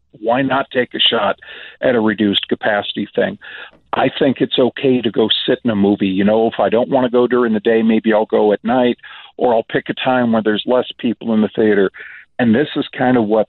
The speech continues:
the, the studios are looking at. People, they think, when they feel safe, are gonna come flooding back. And then, you know, not to get too political,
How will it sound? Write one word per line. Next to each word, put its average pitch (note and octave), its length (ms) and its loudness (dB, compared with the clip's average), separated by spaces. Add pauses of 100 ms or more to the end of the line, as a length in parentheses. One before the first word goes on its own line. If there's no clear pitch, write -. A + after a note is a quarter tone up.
the, A2 300 -8
the G2+ 240 0
studios G2+ 580 0
are G2+ 140 -2
looking A#2+ 340 -2
at. F#2 140 -4 (500)
People, D3+ 580 2 (140)
they A2+ 260 0 (160)
think, D#3+ 320 0 (800)
when A#2 380 -2
they C#3+ 180 2 (100)
feel A2+ 220 2 (160)
safe, C#3+ 260 2 (380)
are A2+ 140 0
gonna G#2+ 240 -2
come G#2 320 -2 (180)
flooding A#2+ 340 0
back. G2 320 -2
And G#2 140 0
then, G#2+ 140 2
you G#2 100 2
know, G2 260 2
not G2+ 260 0
to G#2 80 -12
get G#2+ 180 -2
too A2 180 -2
political, C#3 540 -2